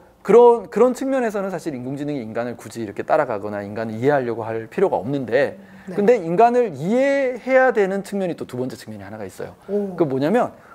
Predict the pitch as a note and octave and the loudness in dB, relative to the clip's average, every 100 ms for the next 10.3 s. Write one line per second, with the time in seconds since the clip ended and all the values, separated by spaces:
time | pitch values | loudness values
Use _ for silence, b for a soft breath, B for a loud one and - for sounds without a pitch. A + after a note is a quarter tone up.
0 | B D3+ F#3+ C#4 C#4+ B3+ B3+ A#3 B2 B2 | B 2 4 4 2 0 0 0 -4 -6
1 | C#3 E3+ D#3+ A#2+ C3 D#3 D3+ - B2 - | -2 -2 -4 -4 -2 -2 -4 -6 -8 -6
2 | F3+ G2+ A2+ D#3+ - - G#3 D3+ G#2 F2+ | -8 -6 -2 -2 -2 -4 -4 -2 -6 -12
3 | - F2 F2+ F2 G2 - - F#3 - F#3+ | -16 -16 -16 -14 -14 -14 -14 -14 -12 -4
4 | G3 G#3+ G#3 F#3+ A3 A#3+ A3 F#3 E3 D3 | -2 0 2 2 2 2 2 2 2 0
5 | C#3+ A3+ B3+ B B - F#3 A3+ F3 D#3+ | -2 -4 -6 B B 0 4 4 2 -4
6 | A#2+ C#3 C#3 C#3 D3 C3 G#2+ C3+ A2 - | -6 -8 -8 -8 -8 -8 -8 -8 -8 -4
7 | D3 B2+ A2+ G2 A2+ B2+ G2+ G2 G#2 D#3 | -2 -2 -4 -6 -4 -4 -4 -8 -4 -2
8 | A#3+ B B B F3 E3+ G#3 F#3+ G#3 C4 | -4 B B B -6 0 0 0 -2 -4
9 | - b b b - - C3 E3+ F3+ E3 | -8 b b b -6 -2 0 2 2 0
10 | B2 C3 | -6 -6